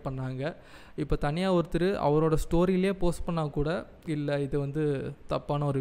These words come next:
விஷயம்" அப்படின்னு சொல்லி சென்சார் பண்ண ஆரம்பிச்சிட்டாங்க. இன்னும் கூட கொஞ்சம் விஷயம் இருக்கு.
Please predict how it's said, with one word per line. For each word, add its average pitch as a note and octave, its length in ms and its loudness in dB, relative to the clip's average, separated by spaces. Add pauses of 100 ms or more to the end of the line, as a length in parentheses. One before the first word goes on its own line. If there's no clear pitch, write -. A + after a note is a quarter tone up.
விஷயம்" C#3 240 -4
அப்படின்னு C3+ 340 -4
சொல்லி D3 240 -4
சென்சார் C#3+ 340 -4
பண்ண C3+ 180 -4
ஆரம்பிச்சிட்டாங்க. C3 500 -6 (2250)
இன்னும் D3+ 200 -6
கூட D3+ 200 0
கொஞ்சம் C#3 280 -2
விஷயம் D3 280 -4
இருக்கு. D#3 300 -2